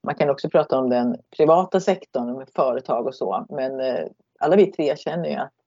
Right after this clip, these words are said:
kunna göra det här för offentlig sektor, eh, den utväxling man kan få då, det blir ju inte bara höjda försäljningssiffror och så vidare som man kanske mäter i ett företag, utan det blir ju verkligen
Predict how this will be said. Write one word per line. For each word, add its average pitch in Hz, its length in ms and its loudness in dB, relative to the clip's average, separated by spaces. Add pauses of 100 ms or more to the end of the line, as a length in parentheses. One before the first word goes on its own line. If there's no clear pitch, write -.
kunna 151 180 -2
göra 147 280 2
det 196 100 0
här 139 260 -4
för - 100 -4
offentlig 214 460 0
sektor, 127 460 -4 (600)
eh, 131 340 -4
den 147 200 -2
utväxling 139 800 0
man 127 160 -8
kan 120 160 -6
få 135 280 2
då, 185 380 4
det 143 80 -2
blir 147 160 -4
ju 185 100 0
inte 165 160 -4
bara 127 320 4
höjda 127 520 0
försäljningssiffror 139 1160 2
och 127 80 -6
så 135 140 -4
vidare 123 420 0
som 120 160 -10
man 120 200 -8
kanske 127 220 -6
mäter 123 380 -2
i 131 40 2
ett 131 100 -6
företag, 131 600 0
utan 127 200 -6
det 165 100 2
blir 151 180 4
ju 131 60 6
verkligen 127 520 0